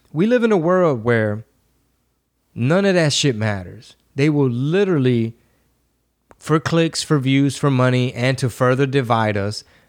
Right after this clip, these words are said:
lie, bold-faced lie. Um, this little boy's life,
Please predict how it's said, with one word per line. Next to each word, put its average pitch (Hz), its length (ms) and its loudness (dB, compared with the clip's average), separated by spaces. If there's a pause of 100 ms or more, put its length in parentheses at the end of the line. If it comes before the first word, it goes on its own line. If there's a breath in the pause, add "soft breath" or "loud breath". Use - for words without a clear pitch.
(140)
lie, 104 720 -2 (180 soft breath)
bold-faced 147 960 0
lie. 113 600 0 (260 soft breath)
Um, 107 460 -4 (1080 soft breath)
this 165 280 -2
little 214 200 2
boy's 175 380 0
life, 127 600 -2